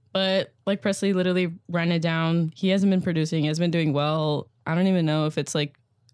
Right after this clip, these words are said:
uh, Joe Burrow himself or it's just, like, overall the team.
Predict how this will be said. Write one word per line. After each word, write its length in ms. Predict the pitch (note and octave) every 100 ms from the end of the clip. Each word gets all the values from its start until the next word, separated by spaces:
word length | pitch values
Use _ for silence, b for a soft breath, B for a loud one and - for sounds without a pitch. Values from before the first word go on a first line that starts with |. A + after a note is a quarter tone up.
| -
uh, 240 | C#3 C3+
Joe 260 | D3+ - D#3+
Burrow 360 | D3+ D3 D3+ E3
himself 500 | D3+ - C#3+ D3+ D#3
or 40 |
it's 140 | D3+
just, 220 | - D#3+ E3
like, 140 | C#3+ - -
overall 400 | F3 D#3+ D3+ D3+
the 100 | D#3
team. 520 | - D#3+ D3 E3 F#3+